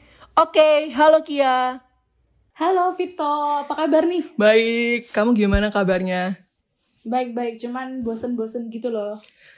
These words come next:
Speaker 2: Kan nggak bisa kemana-mana kan?
Speaker 1: Iya.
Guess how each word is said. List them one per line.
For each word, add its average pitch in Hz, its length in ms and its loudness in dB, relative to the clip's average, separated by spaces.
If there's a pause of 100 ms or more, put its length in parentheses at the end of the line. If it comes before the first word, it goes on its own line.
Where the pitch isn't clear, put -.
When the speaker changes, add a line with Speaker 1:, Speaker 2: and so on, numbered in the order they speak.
(640)
Speaker 2:
Kan 247 160 -6
nggak 240 160 0
bisa 233 140 -6
kemana-mana 220 500 -6
kan? 214 240 -4
Speaker 1:
Iya. 170 400 0